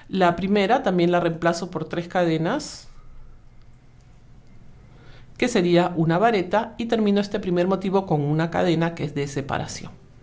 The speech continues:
¿Ven? Entonces eso es lo que vamos a hacer, vamos a repetir. Entonces sobre la segunda vareta, miren bien dónde está porque esta segunda vareta tiende a esconderse, ¿ven? Ustedes se han enganchado acá en la, en las tres cadenitas, entonces acá al costado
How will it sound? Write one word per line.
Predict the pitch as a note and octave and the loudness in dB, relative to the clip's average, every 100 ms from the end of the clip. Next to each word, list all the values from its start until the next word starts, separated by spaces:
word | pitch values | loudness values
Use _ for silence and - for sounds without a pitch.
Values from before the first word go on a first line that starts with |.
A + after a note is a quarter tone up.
| - - - - - - | -20 -20 -20 -18 -16 -4
¿Ven? | F3 B3+ - | -2 -2 -4
Entonces | - G#3+ A3+ | -6 -6 -2
eso | C4+ C#4+ | 0 4
es | |
lo | C4 | 4
que | A3 | 4
vamos | F#3 G3 | 4 2
a | F#3+ | -2
hacer, | - - - - | -6 -8 -10 -6
vamos | F3 F3+ F#3 | -2 0 0
a | |
repetir. | F3 E3 - - - - - - | 0 0 -4 -10 -12 -20 -20 -14
Entonces | - D#3 D3+ | -6 -4 -2
sobre | - A3+ A3+ | 2 4 6
la | A3+ D#3+ | 4 2
segunda | E3 D#3+ F3+ | 2 2 2
vareta, | F3+ D#3 D#3 C3+ | 4 2 2 0
miren | G3+ C4 G3+ | 2 2 2
bien | G3+ G3 | 2 2
dónde | F#3+ F#3+ | 0 -2
está | - G3 | 0 0
porque | G3 G3 | 0 -6
esta | F#3 G3 | -6 -6
segunda | F3+ D#3+ F#3 | -4 -2 0
vareta | F3+ D#3+ F#3 F#3 | 2 0 -2 -2
tiende | F3 E3 F3 | -2 0 0
a | F3+ | -2
esconderse, | D3+ - D#3 D3+ C3+ - B2+ | -4 -6 -2 0 -2 -4 -6
¿ven? | G#3 - - - - | -6 -6 -12 -16 -10
Ustedes | E3 E3+ | -2 0
se | F3 | 2
han | F3+ | 0
enganchado | F3+ D3 D#3 F3+ E3 F#3 F#3 - - - | 0 0 -2 0 2 0 -4 -16 -20 -10
acá | C#3+ C#3 C#3 C#3+ A#3 - - _ - - - E3 | -6 -4 2 4 4 -2 -14 _ -20 -20 -10 -4
en | D#3 C#3 | -2 -2
la, | B2+ B2 B2 C#3+ - | -2 -2 -4 -6 -8
en | D#3 C#3+ | -6 -4
las | C#3 - | -6 -4
tres | E3 E3 | -6 -2
cadenitas, | F3+ G3 G#3 F3+ G3 F3+ | -2 0 0 0 -2 -2
entonces | E3 E3+ E3+ | -2 -2 0
acá | D#3+ - | -2 0
al | A3 | -2
costado | A3 A#3 A3+ G3+ A3 C#4 | 0 -2 2 2 2 -2